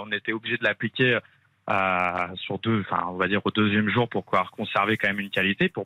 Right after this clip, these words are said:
surtout pour pas la perdre. Parce que ça, ça impute, euh, on va dire, ça impute notre chiffre, hein, ça reste une perte. Donc nous, en tant qu'artisans, on peut pas se permettre. Donc on faisait plaisir à nos clients, même sur des choses de très bonne qualité. On préférait faire une promo, faire un geste commercial de manière à ce que on puisse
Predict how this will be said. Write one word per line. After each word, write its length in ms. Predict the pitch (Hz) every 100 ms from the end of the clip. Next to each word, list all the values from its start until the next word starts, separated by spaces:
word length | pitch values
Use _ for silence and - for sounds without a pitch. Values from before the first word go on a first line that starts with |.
| -
surtout 240 | 113 -
pour 160 | 147 107
pas 120 | -
la 100 | 98
perdre. 320 | 113 208 160 - - - - -
Parce 140 | 95
que 400 | - 90 90 87 -
ça, 160 | 95 90 90
ça 100 | 92
impute, 380 | 92 - 131 -
euh, 120 | 98
on 100 | 87 95
va 100 | 95
dire, 140 | 113 -
ça 60 |
impute 240 | 95 113 107
notre 160 | 123
chiffre, 220 | - 196 143
hein, 80 | 139
ça 60 | 95
reste 200 | 95 -
une 140 | 214
perte. 240 | - 170 - -
Donc 240 | 98 -
nous, 120 | 131
en 80 | 127
tant 120 | -
qu'artisans, 360 | 104 95 113 123
on 40 | 156
peut 120 | 101 -
pas 100 | -
se 100 | -
permettre. 380 | 113 147 165 - - - - -
Donc 140 | 104
on 60 | 110
faisait 120 | 101 104
plaisir 280 | 113 107
à 40 | 101
nos 120 | 101
clients, 340 | - 107 147
même 160 | 151 98
sur 120 | -
des 100 | 98
choses 220 | 92 120 98
de 60 |
très 260 | 90 101 113
bonne 160 | 104 101
qualité. 380 | 95 90 151 165 - -
On 140 | 107
préférait 440 | 95 95 90 92 117
faire 160 | - 90
une 100 | 90
promo, 280 | 95 104 139
faire 200 | 104 95
un 60 |
geste 340 | 90 113 110 101
commercial 460 | 98 92 90 147 139
de 80 |
manière 340 | 95 92 113 110
à 60 | 90
ce 60 |
que 180 | - 123 - - -
on 100 | 104
puisse 180 | 113